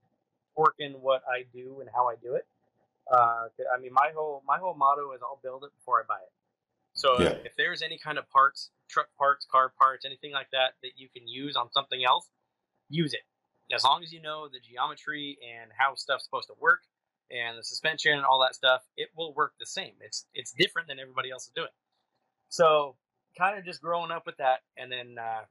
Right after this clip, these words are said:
Speaker 1: my dad passing away in oh nine, it kinda, it kinda basically brought home that this is what I wanted to do. So after that,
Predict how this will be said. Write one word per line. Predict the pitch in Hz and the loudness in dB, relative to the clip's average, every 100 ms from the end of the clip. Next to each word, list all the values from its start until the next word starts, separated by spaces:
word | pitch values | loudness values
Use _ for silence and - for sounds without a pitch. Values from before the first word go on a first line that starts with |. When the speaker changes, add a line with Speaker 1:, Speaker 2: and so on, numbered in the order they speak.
| _ _ _ _ _ _ - | _ _ _ _ _ _ -6
Speaker 1:
my | 123 | -2
dad | 123 139 147 | 0 0 0
passing | 143 143 139 | -2 -2 -12
away | 135 135 135 | -10 -8 -10
in | 127 127 131 | -14 -16 -14
oh | 139 135 | -16 -2
nine, | 117 117 113 117 _ _ _ - | -2 0 -6 -18 _ _ _ -10
it | 120 | -4
kinda, | 143 135 127 127 120 117 | -2 0 2 2 0 -6
it | - 113 | -16 -12
kinda | 135 131 120 110 _ _ _ _ _ _ _ _ - | -12 -10 -12 _ _ _ _ _ _ _ _ _ -4
basically | 143 147 139 143 | -4 -4 -6 -6
brought | 123 135 131 | 4 4 4
home | - 147 139 127 113 | 0 -10 -10 -14 -2
that | 120 117 - _ _ _ _ _ _ 123 | 0 0 -6 _ _ _ _ _ _ _
this | 139 135 | -4 -4
is | 123 | -8
what | 131 | -4
I | |
wanted | 120 123 117 | 0 0 -2
to | 110 | -4
do. | 131 127 - _ _ _ _ | -8 -8 -10 _ _ _ _
So | - 139 127 123 113 107 _ _ | -6 -2 0 -2 -4 -14 _ _
after | 139 143 - 127 | -2 -2 -2 -6
that, | 113 151 147 120 | 2 4 4 2